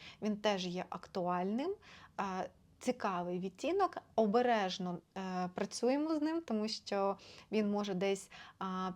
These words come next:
підсвітити, якщо у вас є якісь зеленкуваті відтінки у вашій зовнішності,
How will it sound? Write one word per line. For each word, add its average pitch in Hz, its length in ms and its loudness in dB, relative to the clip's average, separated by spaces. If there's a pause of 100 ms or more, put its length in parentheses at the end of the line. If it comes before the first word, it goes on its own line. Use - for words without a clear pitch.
підсвітити, 220 800 -2
якщо 196 320 -4
у - 20 -6
вас 190 280 -8
є 196 80 0
якісь 190 220 -2
зеленкуваті 208 920 0
відтінки 302 800 -4
у 262 80 -2
вашій 269 400 -2
зовнішності, 277 1040 -2